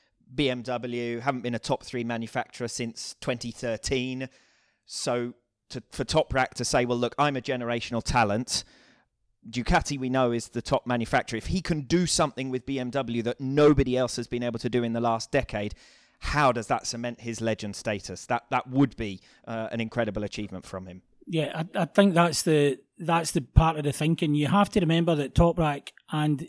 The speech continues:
Speaker 2: uh, Keenan, his manager, don't think like the rest of everybody else. They just have a different mindset, different mentality, and every approach to almost every aspect of their life. They come from a,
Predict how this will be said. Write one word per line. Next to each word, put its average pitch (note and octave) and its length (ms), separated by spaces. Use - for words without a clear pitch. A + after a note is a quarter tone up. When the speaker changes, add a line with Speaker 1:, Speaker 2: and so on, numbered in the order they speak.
Speaker 2:
uh, B2 520
Keenan, D#3 260
his C3 140
manager, C3 460
don't F3 260
think E3+ 320
like C#3+ 260
the C3 80
rest D3 260
of B2+ 100
everybody C3 340
else. C3+ 300
They C#3+ 160
just D3 220
have C#3 100
a C3 60
different B2+ 320
mindset, C3+ 400
different B2 240
mentality, B2 680
and D#3 140
every D3+ 180
approach D3 380
to C3 240
almost C3 320
every C3 180
aspect B2+ 400
of A#2 80
their A2+ 60
life. B2 340
They C#3 80
come E3 220
from E3 120
a, C3+ 140